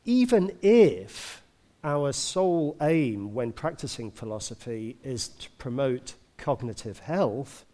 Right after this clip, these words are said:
why think, as Wittgenstein seems to think, that the only way in which we can do this is to cure ourselves of cognitive disease? Perhaps we can also take cognitive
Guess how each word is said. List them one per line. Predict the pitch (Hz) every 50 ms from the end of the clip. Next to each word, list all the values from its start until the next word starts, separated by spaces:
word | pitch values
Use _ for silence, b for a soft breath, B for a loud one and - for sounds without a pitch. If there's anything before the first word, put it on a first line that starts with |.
| _ _ b b b b b b b b b b b b b b b b b b
why | 147 139 147 170 196 226 254 247 214 160
think, | - - - 131 107 92 101 131 151 160 160 - - - -
as | 131 123 110 - -
Wittgenstein | 208 - - 175 - - - 135 110 101
seems | 98 - - 113 107 101 - -
to | - 120
think, | - - 117 107 104 117 131 131 - - _ b b b b b b b b b b b b b b _ _ _ -
that | 143 165 143
the | 139 147
only | 175 196 202 165
way | 131 151 147 147
in | 139 131
which | 131 147 - - -
we | 139 123
can | - - 120 113 107
do | 104 160 185 226 226
this | 156 101 92 87 92 104 127 123 - - - - - _ _ _ _ _
is | 147 143 - -
to | - - 127
cure | - - - - 165 185 208 190 147 120
ourselves | 104 104 - - - 117 101 107 123 127 117 - - - - _ _ _ _ _ _ _ _ -
of | 143 - -
cognitive | - - 147 120 - 123 120 - - 127 110 - -
disease? | - 123 117 104 143 190 226 208 151 113 95 87 87 87 87 - - - b b b b b b b b b b b b b b b _
Perhaps | - 151 135 143 196 220 170 117 117 - - - - 131
we | 147 139
can | 139 - 139 131
also | 139 147 156 147 - - 113 104 110 113
take | - - - 120 110 123 - -
cognitive | - - 123 107 - 113 107 - 117 110 -